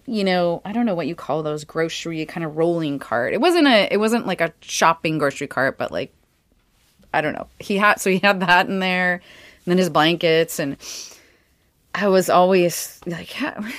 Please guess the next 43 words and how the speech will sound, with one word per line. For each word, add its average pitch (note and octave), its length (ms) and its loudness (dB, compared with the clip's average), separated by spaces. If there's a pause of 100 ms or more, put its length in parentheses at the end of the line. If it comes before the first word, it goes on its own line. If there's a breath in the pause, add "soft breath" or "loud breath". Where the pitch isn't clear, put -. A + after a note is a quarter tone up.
(140 loud breath)
<laughs> - 340 -14
how C#4+ 80 4
do - 120 -6
you B4 160 2
carry A3+ 460 2
all A#3 120 6
this - 140 -6
stuff G3+ 240 -2
around?" C4 600 0 (580 loud breath)
Um, F#3 380 4
but G3+ 160 6
he G#3 180 2
loved F#3 320 2
his F3+ 160 -4
books, D#3+ 380 -6
and D#3 100 -2
he D#3+ 100 -4
always E3+ 240 -2
had F3 140 -6
his E3+ 140 -8
books. - 600 -6
And, D3 440 -6
um, D3 420 -4 (800 soft breath)
you F3+ 80 -6
know, F3 260 2
we'd E3 240 -2
go E3+ 160 2
to E3 380 -4 (160)
the D#3 360 2 (440)
Ophelia F3+ 460 0
bookstore E3+ 500 0
in E3+ 80 -2
Fremont, E3 720 0
and D#3+ 80 -4
he D#3+ 160 -4
knew E3 180 0
everyone E3+ 420 -2
there, D#3 520 0
and D3 220 -6
he E3+ 100 -2
knew F3 220 2
everyone E3+ 420 0
at E3+ 160 -2